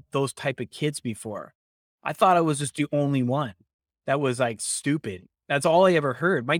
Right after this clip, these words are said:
teachers would flat out tell me, "You are stupid. You're not gonna make it." I'm like "Isn't the whole point of coming to school is get, like, encouragement to do things?" And, like, it just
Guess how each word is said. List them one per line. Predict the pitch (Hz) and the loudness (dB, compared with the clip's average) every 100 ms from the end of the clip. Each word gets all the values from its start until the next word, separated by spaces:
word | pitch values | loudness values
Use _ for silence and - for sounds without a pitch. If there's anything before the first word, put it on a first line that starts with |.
| - | -2
teachers | - 208 175 131 | -4 -2 -2 -2
would | 127 - | -4 -4
flat | 165 147 | 0 0
out | 147 120 | 0 -4
tell | 147 143 | -4 -2
me, | 123 | -2
"You | 113 143 151 | -4 -4 -4
are | 117 | -4
stupid. | - - - 101 85 _ _ _ _ - | -8 -6 -6 -8 -16 _ _ _ _ -8
You're | 135 | -2
not | 139 135 151 | 0 0 0
gonna | 135 | -2
make | 131 131 117 | -2 -4 -6
it." | 98 127 | -10 -6
I'm | 131 | -4
like | 123 117 _ _ _ _ _ _ _ _ _ _ _ _ _ - | -4 -8 _ _ _ _ _ _ _ _ _ _ _ _ _ -4
"Isn't | 196 294 | -2 0
the | 226 | 0
whole | 143 190 | -2 -4
point | - 156 175 | -4 -4 -4
of | 139 - | -4 -8
coming | 147 156 | -4 -2
to | 165 | -4
school | - - 135 170 | -6 -6 -2 0
is | 165 123 120 | 2 0 -4
get, | - 139 | -2 -2
like, | 143 123 | -2 -6
encouragement | 120 - 127 135 139 156 156 | -8 -6 -4 -4 -2 -2 -2
to | 127 | -6
do | 107 113 131 | -6 -6 -4
things?" | 151 151 156 151 | -4 -4 -4 -6
And, | 135 123 _ _ _ | -8 -10 _ _ _
like, | 147 143 | -2 2
it | 170 | 2
just | 190 - | 2 -4